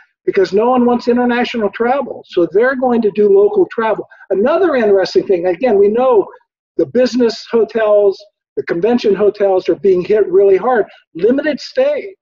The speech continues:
given the employment base, the labor base has to be moving around to work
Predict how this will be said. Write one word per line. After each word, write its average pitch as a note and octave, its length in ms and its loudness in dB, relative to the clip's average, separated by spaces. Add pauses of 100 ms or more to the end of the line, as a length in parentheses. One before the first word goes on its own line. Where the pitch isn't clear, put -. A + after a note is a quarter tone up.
(420)
given C4+ 440 0
the A3 220 2
employment A3 600 0
base, F3+ 240 2
the E3+ 80 0
labor G#3+ 320 2
base F#3 280 2
has F#3+ 220 -2
to F#3+ 100 -8
be F3+ 120 4
moving A3 360 0
around F#3 520 0 (380)
to F3 100 -6
work F#3+ 340 2